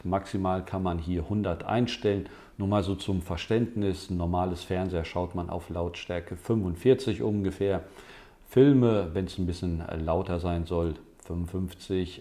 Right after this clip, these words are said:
sechzig, sowas in dem Dreh. Und wenn man's ein bisschen übertreibt, siebzig plus. Also fünfundsiebzig ist schon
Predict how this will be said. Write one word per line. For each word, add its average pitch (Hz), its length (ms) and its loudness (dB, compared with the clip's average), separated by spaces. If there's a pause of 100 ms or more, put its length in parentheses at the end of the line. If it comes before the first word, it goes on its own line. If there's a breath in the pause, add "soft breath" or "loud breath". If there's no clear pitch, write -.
sechzig, 90 480 -2
sowas 85 340 -4
in 85 140 -4
dem 82 240 -4
Dreh. 92 320 2 (460 loud breath)
Und 98 420 2
wenn 90 140 0
man's 87 280 -2
ein 85 140 -4
bisschen 95 380 -2
übertreibt, 82 760 -4
siebzig 90 840 -4
plus. - 420 4
Also 87 300 2
fünfundsiebzig 98 640 -2
ist 101 120 -4
schon 90 220 -4